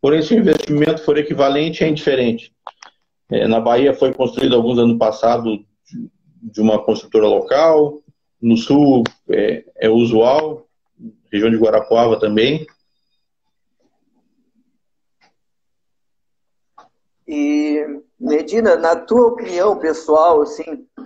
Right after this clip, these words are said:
Speaker 2: por que a gente vê pouco, é, pequeno ou médio agricultor,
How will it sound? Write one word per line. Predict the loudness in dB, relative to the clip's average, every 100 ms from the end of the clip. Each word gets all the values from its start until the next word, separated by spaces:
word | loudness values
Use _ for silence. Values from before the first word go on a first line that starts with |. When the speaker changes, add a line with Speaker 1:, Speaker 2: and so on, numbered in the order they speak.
| -20 -18 -18 -14
Speaker 2:
por | -8 -8
que | 0 0
a | 0
gente | -4 -6
vê | 0 0
pouco, | 0 0 2 4 2 -6 -6 -6 -10 _ -4
é, | 0 2 2 -2 -20 _ _ _ _ _ -14 -12 -12 -16 -20 -10
pequeno | -10 -6 2 2 4
ou | 0 -2
médio | 0 2 2 2
agricultor, | 0 -2 -10 -8 -4 2 4 4